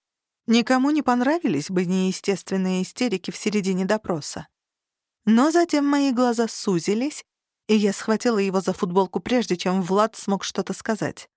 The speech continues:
«Открой рот снова», сказала я, потому что он от удивления закрыл его, как только я схватила его. «Не делай этого», приказал упырь со шрамом.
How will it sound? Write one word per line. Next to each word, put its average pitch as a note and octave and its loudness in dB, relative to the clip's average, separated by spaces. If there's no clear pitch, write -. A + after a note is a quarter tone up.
«Открой B3+ 2
рот A#3+ 2
снова», D#3 0
сказала F#3+ 0
я, A3 0
потому F#3+ -2
что - -6
он A3 0
от G3+ -2
удивления G3 -2
закрыл A3 -4
его, F#3 -2
как A3 -2
только G3+ 0
я G#3 2
схватила G3+ -2
его. - -10
«Не G3+ 6
делай G3 4
этого», F3 -10
приказал G#3+ 0
упырь G3+ 0
со - -4
шрамом. E3 -4